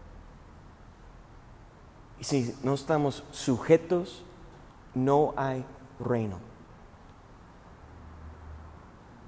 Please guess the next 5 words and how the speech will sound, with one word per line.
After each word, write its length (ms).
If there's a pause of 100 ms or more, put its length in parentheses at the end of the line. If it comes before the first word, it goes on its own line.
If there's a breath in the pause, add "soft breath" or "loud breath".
(1600)
Y 120
todo 180
lo 180
que 140
hacemos 680